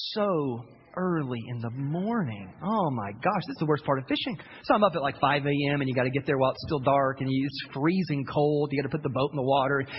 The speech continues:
You gotta go through all this mess and all this process. But he holds the record for this certain type of delicate fish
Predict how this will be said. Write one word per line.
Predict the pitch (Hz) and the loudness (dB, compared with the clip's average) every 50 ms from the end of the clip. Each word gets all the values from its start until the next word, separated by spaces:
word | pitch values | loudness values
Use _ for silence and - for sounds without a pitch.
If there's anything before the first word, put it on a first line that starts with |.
| - - | 0 2
You | 220 311 | 4 4
gotta | 339 339 | 4 4
go | 320 311 - | 4 4 6
through | - 262 254 | 6 6 6
all | 247 220 | 4 2
this | 208 196 - | 0 -2 0
mess | 170 175 180 185 - | 2 2 2 2 4
and | 220 | 2
all | 220 240 240 | 2 4 2
this | 208 202 - | 0 -2 0
process. | - 180 147 139 139 - 165 160 165 - - - - - - | 4 4 4 4 2 0 0 0 -2 -2 -8 -12 -2 4 6
But | 240 220 | 6 8
he | 269 349 330 | 6 6 4
holds | 349 349 277 185 | 4 2 2 0
the | 208 254 | 0 4
record | 233 285 311 330 - 254 240 - | 6 6 6 6 4 0 0 2
for | - 240 | 2 4
this | 208 233 226 - - | 4 2 0 2 4
certain | 277 277 247 240 | 2 4 4 2
type | 247 - 220 226 226 - | 0 2 2 4 4 2
of | 214 170 151 | 0 2 4
delicate | 135 202 202 220 220 220 - - - - - | 6 6 6 6 4 0 0 -2 -4 -2 2
fish | 240 247 214 214 | 4 4 4 4